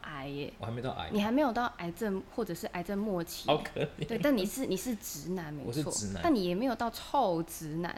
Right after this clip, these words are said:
Speaker 1: 啊。
Speaker 2: 好，好，好。
Speaker 1: 对，因为我记得你好像说你最开始知道直男这个词是什么，什么，什么时候？
Speaker 2: 就是你们跟我讲的时候啊，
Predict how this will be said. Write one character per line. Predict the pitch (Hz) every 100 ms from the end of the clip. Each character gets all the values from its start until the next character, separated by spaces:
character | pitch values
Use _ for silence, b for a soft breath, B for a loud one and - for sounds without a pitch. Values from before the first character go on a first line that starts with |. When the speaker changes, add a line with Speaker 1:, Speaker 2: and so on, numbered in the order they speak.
| -
Speaker 1:
啊。 | - -
Speaker 2:
好， | 107 104
好， | 104
好。 | 101 92 95
Speaker 1:
对， | - - - -
因 | 381
为 | 294 -
我 | 220
记 | 311
得 | 311 226
你 | 214
好 | 185
像 | 202
说 | 240 226 220 220 233 B B - - -
你 | 202 196 -
最 | - 285
开 | - 254
始 | 254 190 170 156 - -
知 | 233
道 | 240 220
直 | - 180
男 | 180 175
这 | 196
个 | 190
词 | - - 135
是 | 165
什 | 165
么， | - -
什 | - -
么， | - -
什 | -
么 | 180 165
时 | -
候？ | 156 160 - - - - -
Speaker 2:
就 | 226
是 | 233
你 | 120
们 | 98
跟 | 104 131
我 |
讲 | 120 98
的 | 82
时 | 87 90
候 | 95
啊， | 85